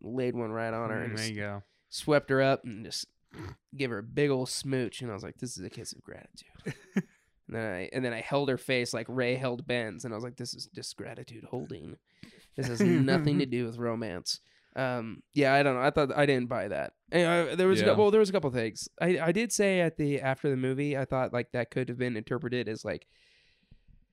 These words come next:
Speaker 1: <sighs> you know, them just having a bunch of human emotions right now
Speaker 3: Yeah.
Speaker 1: in a very powerful moment,
Speaker 3: Relief
Speaker 1: and they,
Speaker 3: and
Speaker 1: and they kiss each other,
Speaker 3: Yeah.
Speaker 1: and, like, but you don't just simply kiss each other like that without any romance. So,
Speaker 3: Yeah.
Speaker 1: it,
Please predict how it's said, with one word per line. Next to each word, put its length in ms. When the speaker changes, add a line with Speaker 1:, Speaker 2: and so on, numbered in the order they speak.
Speaker 1:
<sighs> 360
you 100
know, 200
them 180
just 160
having 200
a 60
bunch 240
of 120
human 380
emotions 480
right 160
now 140
Speaker 3:
Yeah. 80
Speaker 1:
in 60
a 20
very 340
powerful 440
moment, 180
Speaker 3:
Relief 380
Speaker 1:
and 200
they, 140
Speaker 3:
and 120
Speaker 1:
and 100
they 100
kiss 300
each 180
other, 320
Speaker 3:
Yeah. 180
Speaker 1:
and, 120
like, 220
but 240
you 100
don't 200
just 160
simply 320
kiss 280
each 100
other 120
like 140
that 160
without 300
any 180
romance. 640
So, 380
Speaker 3:
Yeah. 60
Speaker 1:
it, 180